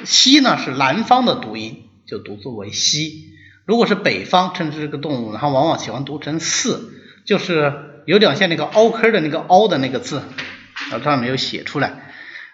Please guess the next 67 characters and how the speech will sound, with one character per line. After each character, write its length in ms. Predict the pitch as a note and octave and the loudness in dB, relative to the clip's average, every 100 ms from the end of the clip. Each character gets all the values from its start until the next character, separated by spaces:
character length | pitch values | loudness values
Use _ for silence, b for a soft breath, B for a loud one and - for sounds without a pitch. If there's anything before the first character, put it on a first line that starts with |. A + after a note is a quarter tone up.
| _ | _
啊， 160 | A2 | -2
如 120 | C3+ G#3+ | 2 4
果 80 | |
你 60 | F#3+ | 4
们 100 | F3 | 2
喜 60 | C#3+ | 0
欢 80 | |
看 340 | C3+ F#3+ C3+ C3 | 0 -2 -2 -6
玄 180 | - C#3 | -4 0
幻 120 | F#3 | 0
小 180 | - G#2 | -2 -6
说 180 | F3 F#3+ | -2 0
的 80 | A#2 | 2
话， 160 | G2 | 0
就， 260 | A#2+ A2 G2+ | -4 -8 -10
就 160 | A#2+ | -10
知 160 | G#2 G#2+ | -12 -10
道 80 | A2 | -8
啊， 320 | E2 G2+ - | -8 -10 -16
很 120 | A2 | -12
多 100 | G2+ | -10
上 360 | - G#3+ B2+ G#2 | 0 0 0 -6
古 100 | - | -10
神 200 | - B2 | -8 -4
兽 280 | - D#3+ - | 0 0 -2
会 180 | - A2+ | -12 -8
起 200 | - G2+ | -6 -6
名 120 | G2+ | -8
叫 100 | C3 | -8
什 140 | B2 | -6
么 100 | C#3+ | -8
什 80 | A#2+ | -8
么 120 | G2+ | -10
四 260 | - - D3 - - _ _ | -12 -8 -10 -10 -20 _ _
啊， 100 | - - | -16 -12
就 60 | F#2+ | -12
是 120 | - | -10
那 160 | A2 G2 | -8 -8
个。 120 | - - B B B B B | -12 -20 B B B B B
那 120 | A3 | 4
么 80 | G3+ | 4
这 160 | C4+ F4 | 6 4
两 160 | B2+ | 2
个 80 | - | -4
字 80 | - | -8
是 120 | D3 | -10
同 260 | - A2 F#3 | -8 -4 0
一 20 | |
个 80 | F3 | 0
意 140 | C#3+ | 0
思， 260 | - - - | -6 -10 2
都 160 | A#3+ B3+ | 4 4
是 160 | G#3 | 0
指 220 | D3 A#2 G#2 | -4 -8 -6
的 120 | C3 | -2
那 220 | D3 B2+ | -2 -4
个 200 | A2 F#2+ B B B | -6 -10 B B B
长 240 | - G#2 B2+ | 0 0 -2
得 80 | |
很 280 | - F#2 - | -4 -6 -2
壮 320 | G#3 G3 C3 | 2 4 2
的、 180 | A#2 G2+ | -4 -6
长 200 | - G#2 | -6 -4
得 60 | A2+ | -10
独 280 | - A2+ D#3 | -10 -8 -4
角 280 | C#3+ - | -4 -6
的 120 | - | -8